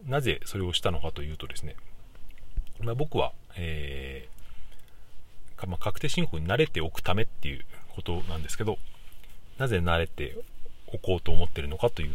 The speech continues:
と、まあ、僕はその近い将来にですね、その会社員を辞めて、えー、まあ、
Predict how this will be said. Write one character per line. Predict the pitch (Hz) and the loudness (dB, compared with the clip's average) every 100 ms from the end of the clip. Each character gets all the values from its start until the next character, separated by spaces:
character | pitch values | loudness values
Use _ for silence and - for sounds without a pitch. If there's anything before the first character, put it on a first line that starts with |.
| - | 4
と、 | 226 - - - - - - - | 4 4 4 4 4 2 0 0
ま | |
あ、 | 127 | 2
僕 | - | 2
は | 101 | 0
そ | - | -2
の | 82 | -6
近 | - 165 | -2 0
い | 151 | 0
将 | 98 | 0
来 | 82 69 | -2 -4
に | 64 | -8
で | - | -8
す | - | -8
ね、 | 101 - - | -8 -6 -6
そ | 98 | -4
の | 85 | -4
会 | - 113 | -2 -2
社 | - | -2
員 | 110 78 | -2 -2
を | 71 | -6
辞 | 80 | -4
め | 87 | -6
て、 | - 120 | -4 -2
え | 107 82 76 | -2 -4 -4
ー、 | 80 | -4
ま | |
あ、 | 80 | -4